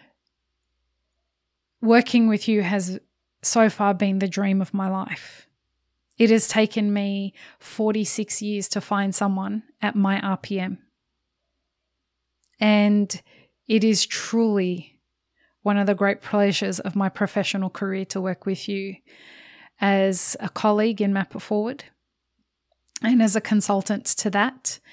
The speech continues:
And, uh, I wish us to continue doing this on the podcast next year and helping to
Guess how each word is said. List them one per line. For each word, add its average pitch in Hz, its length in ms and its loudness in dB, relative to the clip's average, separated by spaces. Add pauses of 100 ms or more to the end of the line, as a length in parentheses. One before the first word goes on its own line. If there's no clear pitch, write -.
(420)
And, 208 460 4
uh, - 100 -4
I 196 520 -2
wish - 580 -4 (1200)
us 208 220 2
to 240 100 2
continue 214 680 2
doing 208 320 2
this - 440 -2 (580)
on 214 160 2
the 196 60 -2
podcast - 520 -2
next - 320 -4
year 233 320 0
and 202 140 -4
helping 196 540 -2
to 202 300 -2